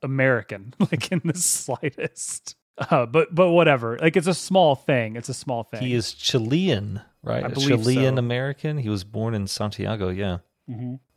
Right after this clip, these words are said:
Speaker 2: Let's see.
Speaker 1: Ch-, is it Chilean or Chilean?
Speaker 2: I don't
Speaker 1: I think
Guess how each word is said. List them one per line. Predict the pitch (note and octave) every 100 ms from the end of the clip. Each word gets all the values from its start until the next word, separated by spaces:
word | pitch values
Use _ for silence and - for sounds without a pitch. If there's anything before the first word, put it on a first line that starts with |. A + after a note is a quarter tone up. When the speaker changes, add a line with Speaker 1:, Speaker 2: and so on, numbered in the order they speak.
| -
Speaker 2:
Let's | - - -
see. | - - - - - - G2+ _ _
Speaker 1:
Ch-, | - -
is | C#3+
it | D#3+
Chilean | - D3 C3+ F3 A#3
or | D#3+
Chilean? | - C3+ A#2+ A2 G#2 G#2 _ -
Speaker 2:
I |
don't | F#2
Speaker 1:
I |
think | B2+